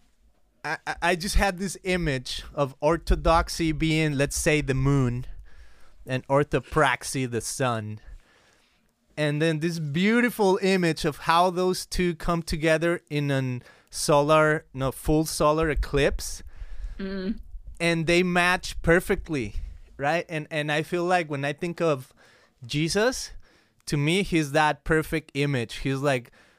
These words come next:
Speaker 1: the sun and the moon combining into one. And that's what I would call congruency, or, uh, there's another word, um,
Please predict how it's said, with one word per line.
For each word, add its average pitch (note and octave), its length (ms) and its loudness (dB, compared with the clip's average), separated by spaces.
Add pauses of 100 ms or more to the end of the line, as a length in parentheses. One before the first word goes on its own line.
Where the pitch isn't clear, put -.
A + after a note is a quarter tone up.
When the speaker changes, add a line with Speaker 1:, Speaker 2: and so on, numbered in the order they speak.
Speaker 1:
the B2 100 -6
sun D3+ 380 0
and D3 160 -2
the C#3 40 -2
moon C#3 460 -2
combining C#3 760 -2
into B2+ 300 0
one. C#3 540 0 (640)
And A#2+ 680 -2 (1400)
that's D#3 280 -2
what G#3+ 140 6
I G3 80 4
would F3 220 -2
call F3+ 220 4
congruency, F3 1120 0 (500)
or, C3 580 2 (520)
uh, A#2+ 200 -6
there's B2 240 -4
another C#3 300 0
word, C3+ 500 0
um, A2 500 -6